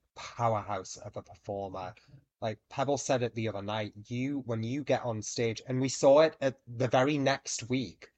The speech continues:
Speaker 2: Mm.
Speaker 1: at Open Drag Showcase, you stepped up onto that very same stage and you
Speaker 2: Mm.
Speaker 1: tore it apart. You
Speaker 2: 'Cause,
Speaker 1: set
Speaker 2: like,
Speaker 1: it
Speaker 2: I was, I
Speaker 1: ablaze.
Speaker 2: was very down, I was really down on myself after that. Like, I was very, like, in my head about my drag, and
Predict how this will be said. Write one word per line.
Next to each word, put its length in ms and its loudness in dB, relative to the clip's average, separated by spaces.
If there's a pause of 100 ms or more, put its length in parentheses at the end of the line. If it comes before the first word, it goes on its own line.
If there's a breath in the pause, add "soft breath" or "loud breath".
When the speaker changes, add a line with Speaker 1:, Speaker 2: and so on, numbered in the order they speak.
(140)
Speaker 2:
Mm. 140 -6
Speaker 1:
at 80 2
Open 260 2
Drag 360 2 (100)
Showcase, 540 -4
you 140 0
stepped 380 2
up 140 4
onto 200 -4
that 200 -4
very 180 0
same 240 -2
stage 460 -2
and 120 -4
you 120 -2
Speaker 2:
Mm. 100 -18 (340)
Speaker 1:
tore 540 4
it 300 -8 (180)
apart. 720 0 (120)
You 80 -4
Speaker 2:
'Cause, 80 -2
Speaker 1:
set 160 4
Speaker 2:
like, 80 6
Speaker 1:
it 40 0
Speaker 2:
I 40 0
was, 160 -2
I 60 0
Speaker 1:
ablaze. 260 -2
Speaker 2:
was 160 -2
very 280 2
down, 300 2
I 80 -2
was 80 0
really 140 2
down 180 0
on 80 -4
myself 300 -6
after 200 -8
that. 120 -6
Like, 140 -10 (120)
I 80 -6
was 100 -10
very, 180 -4
like, 120 -10 (460)
in 80 0
my 80 -2
head 160 -2
about 200 -2
my 100 -8
drag, 340 -4
and 280 -8